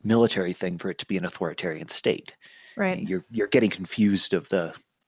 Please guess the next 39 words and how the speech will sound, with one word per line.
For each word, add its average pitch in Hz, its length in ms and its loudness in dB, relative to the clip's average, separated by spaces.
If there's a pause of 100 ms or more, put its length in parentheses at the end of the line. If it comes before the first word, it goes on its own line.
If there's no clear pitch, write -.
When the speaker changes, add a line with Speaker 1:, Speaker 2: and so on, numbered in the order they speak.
(880)
Speaker 1:
architecture 101 680 0
versus 90 520 0
what's, - 320 2
what's - 160 -2
actually - 360 -8
there. - 320 -10 (840)
Speaker 2:
And, 240 300 4
uh, 262 180 2
but 269 240 4
they 330 120 8
did 320 220 6
really 269 180 8
capture, 214 580 4
uh, 170 220 4
that 170 220 2
element 170 360 0
of 160 120 -8
public 175 380 -2
support - 520 -4 (380)
through, 165 420 -2
uh, 139 380 -6 (120)
through 180 180 -8
fear. 175 580 -6 (480)
I 370 60 4
like 277 200 6
that 247 160 8
Speaker 1:
Oh, 190 40 4
I 190 80 6
Speaker 2:
movie. 180 520 4
Speaker 1:
Oh, 190 60 0 (260)
yeah. 202 140 8
Speaker 2:
Uh, - 220 0
Speaker 1:
No, 147 200 6
I, 139 140 6 (140)
I 147 100 8
agree. 143 400 6
I 107 100 4
just - 320 6
think - 460 -2